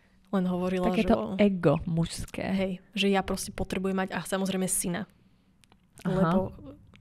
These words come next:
Speaker 1: no.
Speaker 2: A s dievčaťom čo urobili, keby bolo dievča?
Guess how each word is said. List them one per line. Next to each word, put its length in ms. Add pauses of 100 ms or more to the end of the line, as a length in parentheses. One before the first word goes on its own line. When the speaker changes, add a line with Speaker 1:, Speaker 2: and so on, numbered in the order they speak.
(140)
Speaker 1:
no. 120
Speaker 2:
A 140
s 40
dievčaťom 460
čo 160
urobili, 380 (480)
keby 180
bolo 220
dievča? 400